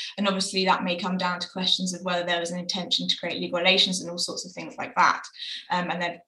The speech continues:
obviously will be jurisdictional issues too, which is, which is very complex. But, um, I think today we're, we're probably gonna be focusing on smart legal contracts, um, and, um,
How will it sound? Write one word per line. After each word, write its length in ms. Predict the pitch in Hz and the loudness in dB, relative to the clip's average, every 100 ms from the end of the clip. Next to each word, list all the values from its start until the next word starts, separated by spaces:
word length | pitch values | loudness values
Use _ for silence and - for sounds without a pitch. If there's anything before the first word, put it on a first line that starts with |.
| 180 | -6
obviously 320 | 180 - 180 | -4 -4 -4
will 80 | 175 | -4
be 100 | 185 | -2
jurisdictional 580 | 185 180 - - 180 | -2 -2 -2 -4 -4
issues 380 | 185 - - - | 0 0 0 -2
too, 320 | - 202 170 160 | 0 2 2 0
which 160 | 156 | -2
is, 200 | - - - | -4 -6 -8
which 160 | - | -6
is 100 | 180 | -6
very 320 | - 165 165 - | -2 -4 -4 -4
complex. 600 | - 208 185 180 - - | 0 2 2 -4 -4 4
But, 240 | - - - - - - - | 6 6 2 -8 -10 -2 6
um, 220 | 196 220 | 6 6
I 80 | 214 | 2
think 320 | - 226 - | 4 4 2
today 360 | 190 208 202 190 | 0 4 6 6
we're, 160 | 185 - | 2 -4
we're 220 | - 190 185 | -2 -2 0
probably 260 | 214 190 | 0 2
gonna 160 | 180 170 | 2 0
be 140 | 175 | 2
focusing 340 | 190 180 180 185 | 4 4 2 -2
on 60 | |
smart 320 | 180 190 - | 0 4 4
legal 280 | 208 220 196 | 4 4 2
contracts, 800 | - - - - - - - - - - - - | 0 -8 -4 -2 -2 -4 -10 -10 -12 -20 -8 0
um, 360 | 185 180 180 - | 2 4 0 4
and, 420 | 190 185 175 - - _ | 6 6 2 -4 -10 _
um, 600 | 180 180 175 175 175 143 | 0 2 2 -2 -6 -8